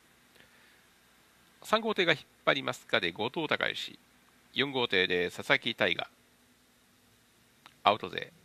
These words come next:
動いていきます。三号艇、四号艇、そして一番外へと六号艇で浮田義弘。今日前半戦イン逃げ二勝目。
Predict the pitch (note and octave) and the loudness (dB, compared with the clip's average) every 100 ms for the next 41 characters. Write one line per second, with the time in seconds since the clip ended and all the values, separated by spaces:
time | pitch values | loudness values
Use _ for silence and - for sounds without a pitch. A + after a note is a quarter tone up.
0 | _ - _ _ _ - A#2+ G#2+ D2+ - | _ -20 _ _ _ -4 0 0 -2 -8
1 | D#2 - _ _ _ _ _ _ _ _ | -14 -18 _ _ _ _ _ _ _ _
2 | _ _ - A2+ G2 F2+ E2+ G2+ D#3+ C#3 | _ _ -2 0 -2 -2 -2 -4 -4 -4
3 | G2 G2+ F3+ G3 F3+ F#3 F3 - - G3 | -2 -2 -4 -4 -2 -2 -2 -2 -4 -2
4 | A3+ G3 A2 A#2 C#3 B2+ A2+ - F2+ F#2 | -2 -2 -4 -4 -6 -4 -4 0 0 0
5 | E2+ A#2 D3+ - E2 F2+ - B2 F#2+ F#2 | 0 -2 -4 -2 -2 -2 -4 0 0 -2
6 | - G3 C3 A#2+ A2 G2+ G#2+ F2 G2+ A2+ | -2 -2 2 2 2 -2 -2 -2 -2 -6
7 | G#2 F2+ F2+ G2 - E3+ F#2 | -4 -6 -4 -6 -4 -4 -6